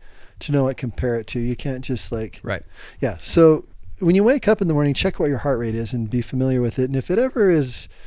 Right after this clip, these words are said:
Speaker 1: regularly ten percent higher than normal, um, you might be
Speaker 2: Over
Speaker 1: in
Speaker 2: a long
Speaker 1: trouble.
Speaker 2: period of time, 'cause, like, the day after a, a six-hour Mayberg Epic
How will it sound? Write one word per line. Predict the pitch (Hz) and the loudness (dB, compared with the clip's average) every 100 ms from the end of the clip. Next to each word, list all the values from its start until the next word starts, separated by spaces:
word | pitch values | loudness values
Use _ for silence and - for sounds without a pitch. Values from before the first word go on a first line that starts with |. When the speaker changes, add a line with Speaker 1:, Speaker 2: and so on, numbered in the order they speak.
| - - - - | -16 -18 -20 -12
Speaker 1:
regularly | 180 135 160 156 151 147 139 135 127 127 - | -2 2 4 4 4 4 4 2 0 -4 -10
ten | - 151 147 | 0 0 2
percent | 143 - 147 - | -2 -2 -4 -6
higher | 110 131 143 | -8 -4 -2
than | 143 147 | -2 -4
normal, | 135 131 160 165 - - - - - - - - - - - | -4 -4 -6 -8 -12 -16 -20 -20 -20 -18 -16 -16 -18 -20 -8
um, | 143 139 123 117 - - - - - - - | 0 2 2 -4 -8 -18 -18 -16 -16 -18 -12
you | 311 139 131 | -4 0 2
might | 123 131 - - - - - - - 147 | 2 -2 -4 -14 -10 -8 -8 -10 -8 2
be | - | 4
Speaker 2:
Over | 175 | 6
Speaker 1:
in | 160 | 6
Speaker 2:
a | |
long | |
Speaker 1:
trouble. | 156 156 143 | 6 4 2
Speaker 2:
period | 160 131 | 0 0
of | 107 | 0
time, | 131 | -4
'cause, | 113 127 | -2 -2
like, | 135 | -2
the | 110 | -4
day | 131 160 | 2 4
after | 156 131 - 127 113 | 4 0 0 -2 -2
a, | 120 117 113 | -2 -4 -4
a | 123 | -4
six-hour | 117 - 127 - 120 113 | -4 -4 -4 -2 0 0
Mayberg | 110 110 104 98 | 0 -2 -4 -6
Epic | 104 - | -6 -8